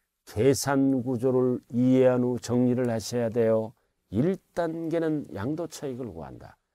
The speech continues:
이 단계는 소득 금액을 구한다.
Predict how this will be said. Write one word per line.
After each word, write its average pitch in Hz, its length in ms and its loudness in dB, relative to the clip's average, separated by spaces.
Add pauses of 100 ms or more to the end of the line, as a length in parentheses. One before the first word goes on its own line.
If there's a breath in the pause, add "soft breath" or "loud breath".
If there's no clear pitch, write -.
(260)
이 120 280 4
단계는 120 640 2
소득 - 380 -4
금액을 165 400 -2
구한다. 82 480 -10